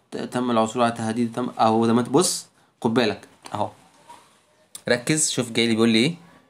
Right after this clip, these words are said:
بيقول لي: "يوصل تحديث المنظف لكذا كذا"، تمام؟ "ويمكن أن يعمل إزالة كذا"، كلمتين كده من إياهم. بعد كده بيقول لك إيه؟ "تحديث الآن". طبعا ده الرسالة ممكن تجيلك بالشكل دوت، ممكن تجيلك بشكل تاني، إن مثلا حسابك مخترق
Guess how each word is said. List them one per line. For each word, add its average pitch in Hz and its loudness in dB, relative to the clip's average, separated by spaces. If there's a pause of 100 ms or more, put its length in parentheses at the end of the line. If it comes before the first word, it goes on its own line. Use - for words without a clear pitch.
بيقول 117 4
لي: 113 6
"يوصل 120 2
تحديث 110 -6
المنظف 113 0
لكذا 110 2
كذا"، 120 2 (600)
تمام؟ 143 0 (640)
"ويمكن 117 2
أن 107 2
يعمل 113 2
إزالة 110 2
كذا"، 113 -2 (120)
كلمتين 127 -4
كده 120 0
من 113 0
إياهم. 113 2 (540)
بعد 110 2
كده 113 -2
بيقول 117 4
لك 113 2
إيه؟ 117 0 (340)
"تحديث 120 0
الآن". 120 2 (1300)
طبعا 113 2
ده 110 4 (1500)
الرسالة 117 2
ممكن 117 -4
تجيلك 120 2
بالشكل 113 -4
دوت، 113 4
ممكن 113 -6
تجيلك 117 -2
بشكل 110 -6
تاني، 113 -2
إن 107 -4
مثلا 110 -2
حسابك 110 -2
مخترق - 0